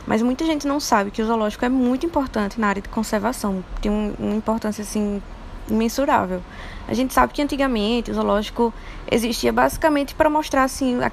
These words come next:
os animais como um sinal de grandeza, né? Então era um, um sinal de poder, de grandeza, de exibição, de que se você tinha aqueles animais, principalmente os mais exóticos. Então eles não tinham o menor conhecimento, ou não davam a menor importância pro bem-estar animal.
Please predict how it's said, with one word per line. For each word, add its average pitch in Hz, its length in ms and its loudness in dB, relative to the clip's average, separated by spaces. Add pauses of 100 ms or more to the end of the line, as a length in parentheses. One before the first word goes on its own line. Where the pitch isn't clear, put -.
os 233 120 0
animais 233 320 2
como 240 200 0
um - 20 0
sinal 254 240 0
de 233 80 -4
grandeza, 226 540 0
né? 190 180 -2
Então 208 420 -2
era 202 140 -2
um, 202 220 -2
um 214 80 0
sinal 208 260 0
de 196 80 -2
poder, 226 600 0
de 202 100 -6
grandeza, 208 500 0
de 196 100 -2
exibição, 214 800 0
de 196 60 -4
que 196 540 -4 (600)
se 208 180 0
você 226 220 2
tinha 247 280 2
aqueles 226 300 0
animais, 226 420 0
principalmente 240 380 0
os 233 80 -4
mais 233 240 2
exóticos. 226 680 0 (840)
Então 220 160 4
eles 247 180 4
não 294 160 4
tinham 339 280 2
o - 20 2
menor 294 300 4
conhecimento, 359 840 0
ou 220 260 2
não 226 120 -2
davam 233 200 2
a 240 40 2
menor 233 160 0
importância 262 540 0
pro 285 120 -2
bem-estar 262 420 0
animal. 247 440 2